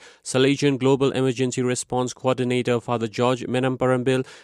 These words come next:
lists ten criteria mentioned in the congregation's emergency protocol. Father George, who hails from Dimapur province, says, quote, "Tell us where we have succeeded and where do we have room for improvement,"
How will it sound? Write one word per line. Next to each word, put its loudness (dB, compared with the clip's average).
lists 4
ten 0
criteria 0
mentioned 0
in -2
the -2
congregation's -2
emergency -4
protocol. -4
Father 0
George, 2
who -2
hails 0
from -2
Dimapur -2
province, 0
says, -2
quote, 2
"Tell 4
us 4
where 2
we 2
have -2
succeeded -2
and 0
where 2
do -2
we -2
have -2
room 0
for 0
improvement," -4